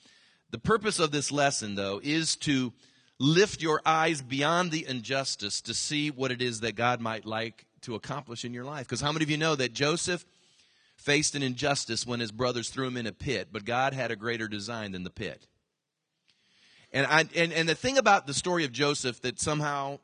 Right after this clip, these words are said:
gets by us and we need to be reminded of is this, that when he went in the pit, he had no idea at that time what the end of the story was going to be.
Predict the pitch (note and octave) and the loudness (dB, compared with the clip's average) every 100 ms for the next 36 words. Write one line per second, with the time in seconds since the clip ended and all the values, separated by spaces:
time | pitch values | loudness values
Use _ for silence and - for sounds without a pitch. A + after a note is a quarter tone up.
0 | _ _ _ _ _ _ _ _ _ C#3 | _ _ _ _ _ _ _ _ _ -4
1 | B2+ D3 B2+ C3 C3 C3 C3 - B2+ B2+ | -2 -2 2 4 4 2 -2 -4 -6 -4
2 | C3+ D3 C3+ C#3 B2+ A#2+ A#2+ A#2+ F#2+ F2 | -4 -4 -4 -4 -4 -4 -4 -4 -6 -4
3 | F2 F2 _ - _ - A2+ G2+ A#2+ - | -6 -8 _ -20 _ -6 -6 -4 -6 -8
4 | A#2 A2+ A2+ G3+ G#3 F#3 D#3 B2 - E3 | -10 -6 -2 2 2 2 0 2 2 2
5 | G#2+ - - - - E3 G3 F3+ C#3+ D3 | 0 -6 -20 -20 -6 0 2 4 2 2
6 | D3+ C#3+ C#3+ C3 C3+ A2 A#2+ - A#2+ - | 4 4 2 0 -2 -2 -2 -2 -2 -2
7 | A2 G#2+ G#2+ G#2+ G#2+ G2+ F#2+ - A#2 G2 | -4 -4 -4 -4 -4 -4 -6 -6 -4 -2
8 | F2 E2+ F2 E2+ D#2+ F2 C2+ | -4 -6 -8 -8 -8 -8 -10